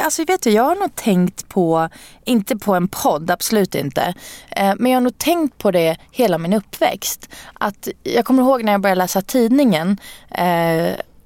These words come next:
att jag tänkte på att när det är någonting dåligt någon person har gjort,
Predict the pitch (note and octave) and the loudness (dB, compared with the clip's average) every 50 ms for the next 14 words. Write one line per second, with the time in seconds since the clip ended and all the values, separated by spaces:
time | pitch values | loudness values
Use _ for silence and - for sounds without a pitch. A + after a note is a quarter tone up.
0 | - - - - A3 - - A3 G#3 G3+ - A#3 A#3 G3+ F3+ - - F#3+ F#3 - | -20 -14 -8 -8 -6 -2 0 0 0 0 0 0 0 0 0 0 0 -2 -2 -2
1 | - F#3+ F3+ F3+ F3+ - - - - F#3 - - G#3 G3 F#3+ G3+ G3 F#3 F#3 F3+ | 0 0 0 2 0 -2 -2 -4 -6 -6 -2 0 0 2 2 2 2 2 2 2
2 | F3+ F#3 - G3 F#3+ F#3+ G3 G3+ C4+ A#3+ G#3 G#3 A#3 B3+ C#4 D4 - - - - | 0 2 2 2 2 2 0 0 0 2 4 4 4 2 2 0 -2 -2 -8 -12
3 | - - G#3+ G3+ G3 F3+ E3+ E3+ F#3 E3+ - E3+ D#3+ F3+ F3+ D3+ C#3+ C3+ D#3+ G3 | -6 0 2 4 4 4 2 0 -2 -2 -2 0 0 2 2 4 4 2 2 0
4 | - - - | -2 -8 -16